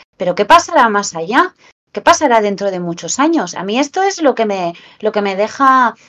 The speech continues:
intrigada. Imagínate una realidad virtual donde tú te pones unas gafas y estás,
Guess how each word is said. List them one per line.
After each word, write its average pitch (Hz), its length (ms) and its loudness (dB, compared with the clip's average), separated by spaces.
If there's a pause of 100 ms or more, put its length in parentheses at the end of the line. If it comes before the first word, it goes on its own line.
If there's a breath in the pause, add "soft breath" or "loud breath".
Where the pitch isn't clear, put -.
(480 soft breath)
intrigada. 240 560 4
Imagínate 285 420 0
una 302 140 4
realidad 285 440 2
virtual 262 520 4 (160)
donde 220 440 -2
tú 285 120 -4
te 294 120 0
pones 247 320 -2
unas 220 220 -4
gafas 285 400 -2
y 226 40 -6
estás, 240 500 -4